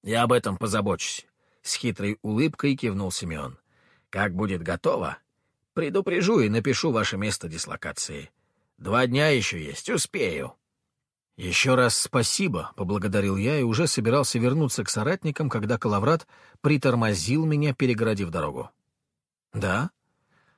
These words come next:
«У меня тоже просьба есть. Правда, более серьезная, но все же», — виновато проговорил Симеон. «Воронцовы, они, конечно,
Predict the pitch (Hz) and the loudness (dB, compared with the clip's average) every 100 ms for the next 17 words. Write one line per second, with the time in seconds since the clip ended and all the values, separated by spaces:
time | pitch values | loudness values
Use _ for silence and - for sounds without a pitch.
0 | _ - 123 127 101 233 123 82 - 80 | _ -6 -2 0 4 4 4 0 -4 -6
1 | 65 69 65 - - - _ _ _ _ | -6 -8 -10 -10 -10 -12 _ _ _ _
2 | - 107 92 98 92 82 - _ _ _ | 0 2 2 2 2 0 -4 _ _ _
3 | - 80 120 123 123 110 113 120 - - | -10 0 2 4 2 0 -2 0 0 -2
4 | 76 78 90 - - - 69 - 67 - | -4 -8 -8 -6 -6 -6 -4 -6 -10 -14
5 | _ _ _ - 95 104 101 104 92 - | _ _ _ -6 -2 0 2 0 -2 -4
6 | 92 90 82 73 - 76 67 - _ _ | -2 -2 -4 -4 -6 -8 -8 -12 _ _
7 | _ _ _ _ _ _ _ _ - 101 | _ _ _ _ _ _ _ _ -4 0
8 | 110 117 - 139 98 69 - _ _ _ | 2 2 2 4 2 -2 -12 _ _ _
9 | - - 143 135 131 117 113 104 90 | -8 -2 0 2 4 2 0 -2 -4